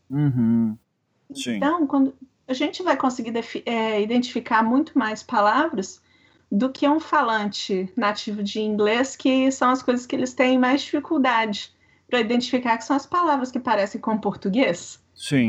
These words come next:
Speaker 2: Então, e, ganhamos, tamo uma na frente, muito bem pra nós.
Speaker 1: Sim. É,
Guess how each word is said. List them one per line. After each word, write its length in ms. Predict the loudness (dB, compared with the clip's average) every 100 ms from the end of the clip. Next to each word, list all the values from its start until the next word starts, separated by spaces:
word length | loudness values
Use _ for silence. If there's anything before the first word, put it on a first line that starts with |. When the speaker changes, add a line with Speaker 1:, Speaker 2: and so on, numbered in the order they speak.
| 2
Speaker 2:
Então, 380 | 2 2 0 -6
e, 500 | -2 0 2 2 2
ganhamos, 720 | 2 0 0 0 0 -2 -14 -12 -2
tamo 300 | 2 4 2
uma 160 | 2
na 100 | 2
frente, 440 | 0 0 -2 -2 -2
muito 240 | -2 -2
bem 180 | -2 -2
pra 160 | -4 -4
nós. 280 | -4 -6 -8 -14 -12
Speaker 1:
Sim. 160 | -12 -12 -2 0 0
É, 480 | 2 4 2 0